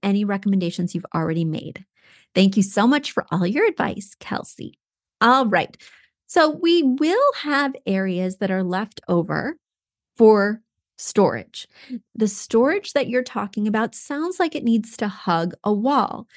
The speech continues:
Now, this pony wall that is adjacent to the entryway is half pony, half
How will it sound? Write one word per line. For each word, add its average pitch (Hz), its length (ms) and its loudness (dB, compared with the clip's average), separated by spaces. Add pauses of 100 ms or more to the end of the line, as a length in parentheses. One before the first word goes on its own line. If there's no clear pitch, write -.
(320)
Now, 247 160 4
this 247 260 4
pony 339 400 -2
wall 180 320 0
that 196 160 -2
is 190 140 0
adjacent 202 600 -2
to - 80 -6
the 185 200 -8
entryway - 680 -2 (560)
is 294 400 4
half 339 600 -4
pony, 247 560 2
half 247 420 -2